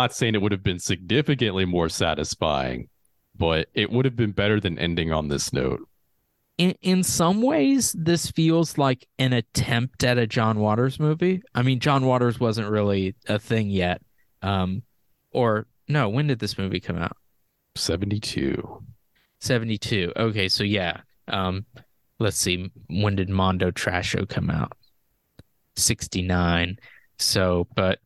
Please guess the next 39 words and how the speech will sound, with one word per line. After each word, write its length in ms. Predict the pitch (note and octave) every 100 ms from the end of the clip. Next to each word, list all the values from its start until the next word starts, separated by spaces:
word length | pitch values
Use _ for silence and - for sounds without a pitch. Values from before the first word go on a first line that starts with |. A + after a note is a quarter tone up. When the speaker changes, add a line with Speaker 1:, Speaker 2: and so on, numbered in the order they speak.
| -
Speaker 2:
Pink 200 | A2+ -
Flamingos 640 | G2+ F#2+ F#2+ F#2 F2+ E2+
wouldn't 220 | F#2+ F2+
have 80 | F2+
been 180 | F#2+ F2+
a 60 |
few 240 | F#2 - F2+
years 340 | F2+ F2+ -
later. 380 | F#2 F#2 F2+ F2 - - - -
Um, 240 | A2+ G#2 - - -
this 180 | A3+
was 160 | B3+ F#3
around 480 | E3 B2+ B2+ C3 B2+
the 140 | A#2+
same 340 | G2+ A#2+ G#2+ G#2
time 520 | - G#2+ G#2+ G#2 G#2
that 180 | G2 F#2+
John 320 | G#2+ G2+ G2
Waters 420 | G2 G2 G2 -
was 160 | G2+ -
starting 400 | G2+ F#2+ F#2 F#2
out, 260 | F#2 F2 -
and 280 | A2 G#2+
you 140 | A#2 C#3+
can 180 | - C#3
see, 320 | - F3 E3
like, 360 | C#3 G#2+ - - - - -
similar 920 | - D3 C3 B2+ A#2+ A2+ G#2+ G#2 G2 _ _
sensibilities, 1300 | - - B2+ - A2+ B2+ B2+ A#2 G2+ G2+ G2 - - - - -
but 220 | A#2+ A#2+
I 100 | A#2
think 500 | A2+ D3+ C3+ A#2 - - - - _ _ _
this, 500 | B2+ A#2 B2+ D#3 - - _ - D3+
John 340 | C#3 D#3+ E3 D3+
Waters 380 | D3+ D3 C#3
had 160 | - C3
a 140 | A#2+
very 400 | A2 B2 B2 B2
unique 880 | A2 A2+ A#2 A2+ A2+ A#2 A2 - -